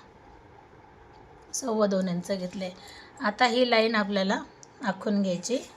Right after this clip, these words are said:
आता ही लाईन आखून घेतल्याच्या नंतर आपल्याला थोडासा आकार द्यायचा आहे क्रॉसपट्टीला. जसं सगळ्यांना माहीतच आहे का क्रॉसपट्टीला थोडासा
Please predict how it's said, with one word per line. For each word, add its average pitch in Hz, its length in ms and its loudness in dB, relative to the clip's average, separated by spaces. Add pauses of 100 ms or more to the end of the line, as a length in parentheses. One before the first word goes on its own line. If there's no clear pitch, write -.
(1500)
आता 214 220 -2
ही 247 200 6
लाईन 240 240 4
आखून 233 320 0
घेतल्याच्या 233 400 -2
नंतर 214 300 0
आपल्याला 208 420 0
थोडासा 208 420 -2
आकार 214 380 -2
द्यायचा 202 300 0
आहे 190 100 -6
क्रॉसपट्टीला. 196 760 -2
जसं 196 220 -2
सगळ्यांना 190 480 0
माहीतच 185 440 -4
आहे 202 220 -2 (480)
का 220 80 4
क्रॉसपट्टीला 208 800 0
थोडासा 190 340 0